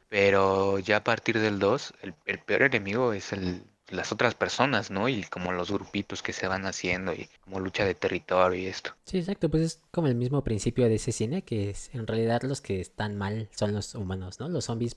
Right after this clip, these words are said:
Speaker 2: simplemente tienen como una necesidad muy primaria y los humanos son como el, los que la cagamos siempre.
Speaker 1: Y, y bueno, también ya hablando de videojuegos, el, el nuevo videojuego de Phasmophobia, que está arrasando con los números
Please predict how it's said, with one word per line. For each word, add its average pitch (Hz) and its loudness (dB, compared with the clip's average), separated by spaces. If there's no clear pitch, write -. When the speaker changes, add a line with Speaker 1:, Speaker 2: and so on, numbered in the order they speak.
Speaker 2:
simplemente 107 -2
tienen 117 0
como 107 0
una 107 -2
necesidad 101 -2
muy 104 -4
primaria 110 -2
y 117 -6
los 101 -2
humanos 101 -2
son 104 -4
como 95 -10
el, 104 -14
los 120 -8
que 107 -4
la 98 0
cagamos 101 -4
siempre. - -8
Speaker 1:
Y, 120 0
y 120 2
bueno, 127 2
también 110 0
ya 113 2
hablando 107 -2
de 110 0
videojuegos, 107 -4
el, 98 -4
el 101 0
nuevo 110 4
videojuego 104 2
de 95 -4
Phasmophobia, 107 0
que - -12
está 101 -2
arrasando 104 0
con 104 -8
los 98 -2
números 107 0